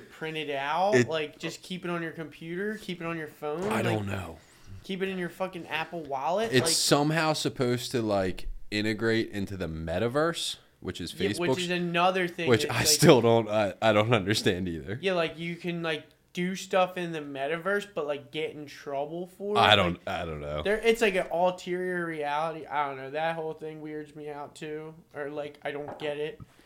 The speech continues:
Speaker 1: I think I'm on the same page with you on this
Speaker 2: It
Speaker 1: stuff.
Speaker 2: do-,
Speaker 1: Like,
Speaker 2: it
Speaker 1: it just doesn't, like,
Speaker 2: Yeah.
Speaker 1: translate, and maybe we're behind the curve, or maybe we, but doesn't seem like
Speaker 2: Nah.
Speaker 1: I, those two things I haven't felt like have really, like, caught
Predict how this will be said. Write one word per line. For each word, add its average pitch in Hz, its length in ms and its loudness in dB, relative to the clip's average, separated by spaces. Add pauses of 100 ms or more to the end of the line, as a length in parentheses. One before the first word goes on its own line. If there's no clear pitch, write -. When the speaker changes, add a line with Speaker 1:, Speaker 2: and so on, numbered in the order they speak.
(540)
Speaker 1:
I 185 140 6
think 226 220 2
I'm 196 120 2
on 190 140 2
the 170 80 0
same 170 300 -2
page 160 280 -4
with 139 140 -10
you 147 180 -2
on 139 120 -6
this 139 140 0
Speaker 2:
It 123 120 2
Speaker 1:
stuff. 147 120 6
Speaker 2:
do-, - 40 -2
Speaker 1:
Like, 123 140 -2
Speaker 2:
it 131 80 4
Speaker 1:
it 156 60 4
just 151 140 -10
doesn't, 156 480 -4
like, 147 160 2
Speaker 2:
Yeah. 90 320 2 (160)
Speaker 1:
translate, 175 540 0
and 175 160 -2
maybe 185 360 -2
we're 175 600 -2 (340)
behind 147 540 -2
the 175 80 -4
curve, 180 720 -4
or 147 260 -4
maybe 151 320 -10
we, 143 540 -14 (1120)
but 170 180 -4
doesn't 160 420 0
seem 165 320 -4
like 151 300 -2
Speaker 2:
Nah. - 60 -10 (280)
Speaker 1:
I, 185 160 6
those 208 540 2
two 254 240 -2
things 208 360 -4
I 165 120 2
haven't 160 420 -2
felt 160 240 -2
like 151 200 -4
have 139 200 -10
really, 147 320 -4
like, 127 320 -10
caught - 460 -6